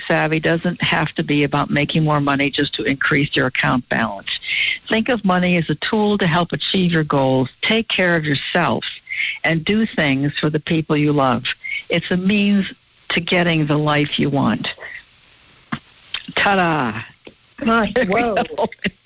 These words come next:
Speaker 1: That's good stuff, really good stuff.
Speaker 2: Yeah. Who was that
Speaker 1: And I,
Speaker 2: again?
Speaker 1: that was a woman who, uh, is a, an author writer for Real Simple magazine.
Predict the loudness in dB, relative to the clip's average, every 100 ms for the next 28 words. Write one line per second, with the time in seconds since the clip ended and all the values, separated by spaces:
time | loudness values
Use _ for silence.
0 | _ -10 -6 -6 -2 0 -2 -2 -2 -2
1 | -4 0 0 -2 -2 0 0 -2 -2 0
2 | 2 2 0 -2 -6 -18 -12 -2 2 2
3 | 2 0 0 0 2 0 -4 _ _ _
4 | _ -20 -14 -10 -2 -2 0 -2 -2 0
5 | 0 0 0 -2 -4 -2 0 2 0 0
6 | 2 2 0 -4 -2 0 0 2 0 0
7 | -2 0 0 0 0 0 0 -6 _ -2
8 | 0 2 0 -2 -2 0 0 0 -2 -6
9 | -10 -8 -2 0 0 0 -2 -2 0 0
10 | 0 -2 -2 -2